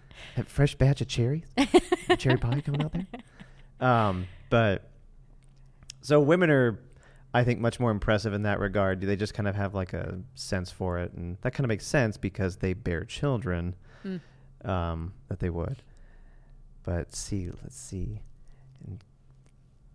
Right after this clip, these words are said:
Speaker 1: I don't know.
Speaker 2: What were some things that were, like, hard at
Speaker 1: Hard?
Speaker 2: the beginning?
Speaker 1: Hmm. Sleeping.
Speaker 2: <laughs> Sleeping.
Speaker 1: Sleeping. Um, helping you shower and stuff.
Speaker 2: Oh, I don't even remember that.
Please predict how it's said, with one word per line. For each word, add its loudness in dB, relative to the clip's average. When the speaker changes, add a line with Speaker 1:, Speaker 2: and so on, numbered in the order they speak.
Speaker 1:
I -10
don't -10
know. -6
Speaker 2:
What 0
were 0
some -2
things -4
that -4
were, -2
like, -6
hard -4
at -6
Speaker 1:
Hard? 4
Speaker 2:
the 6
beginning? -6
Speaker 1:
Hmm. 2
Sleeping. 4
Speaker 2:
<laughs> -8
Sleeping. -10
Speaker 1:
Sleeping. 0
Um, 2
helping 4
you 2
shower 4
and 0
stuff. 0
Speaker 2:
Oh, -4
I -4
don't -6
even -10
remember -12
that. -14